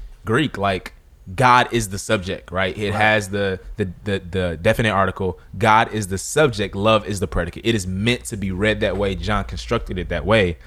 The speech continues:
Speaker 2: Right.
Speaker 1: But again, love, we have to remember, love is original to God. So
Speaker 2: Right.
Speaker 1: what we do is we take the highest forms of creaturely love and
Speaker 2: Mm.
Speaker 1: map that onto the creator,
Speaker 2: Mm.
Speaker 1: right?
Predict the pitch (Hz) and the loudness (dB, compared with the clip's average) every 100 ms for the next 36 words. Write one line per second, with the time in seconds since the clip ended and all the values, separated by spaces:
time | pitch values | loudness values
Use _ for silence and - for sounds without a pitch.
0 | - 90 67 104 82 127 151 101 95 - | -14 -4 0 0 0 0 0 -2 -6 -10
1 | 104 104 113 135 151 101 104 - - - | -4 2 4 6 6 2 -2 -10 -20 -14
2 | - 113 120 - 101 127 117 95 87 95 | -4 -2 -2 -2 -2 -2 -2 -2 -2 2
3 | 123 143 143 131 127 120 135 233 196 90 | 4 4 2 -4 -2 4 4 4 2 -2
4 | - 82 92 80 73 - 117 98 110 139 | -8 -6 -2 -2 -4 -4 0 2 2 2
5 | 269 160 113 95 101 104 101 95 - - | 2 2 2 2 0 0 0 -2 -10 -8
6 | 104 147 269 - 123 98 - - - 107 | -2 0 2 2 0 -2 -10 -16 -10 -2
7 | 107 - 151 175 190 175 - 175 165 - | -2 -2 2 2 2 0 -2 -2 0 -2
8 | 131 - - 226 294 190 139 104 98 92 | -6 -6 -2 -2 0 0 2 2 0 0
9 | 87 90 - - 120 131 135 - 117 110 | 0 -4 -8 -4 0 2 2 2 0 -2
10 | - 95 98 104 95 85 76 110 123 - | -6 -8 -6 -4 -4 -4 -2 0 0 2
11 | 104 110 | 2 2